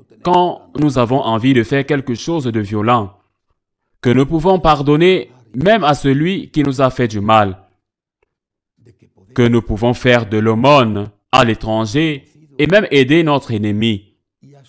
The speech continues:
que c'est ce que Jésus-Christ nous a enseigné et que cela nous rend heureux. Nous devons être les témoins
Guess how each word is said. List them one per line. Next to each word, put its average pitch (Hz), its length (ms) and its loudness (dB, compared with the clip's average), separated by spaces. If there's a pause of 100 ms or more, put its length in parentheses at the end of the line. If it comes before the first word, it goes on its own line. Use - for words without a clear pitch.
(720)
que 190 100 4
c'est 151 200 0
ce 135 140 -4
que 185 260 2
Jésus-Christ 160 640 -4
nous 139 160 -4
a 123 40 2
enseigné 110 720 -2 (420)
et 120 160 0
que 226 140 -2
cela 151 560 0
nous 143 180 0
rend 139 280 0
heureux. 110 480 0 (880)
Nous 117 80 -2
devons 151 320 2
être 180 340 2
les 143 140 2
témoins 165 500 0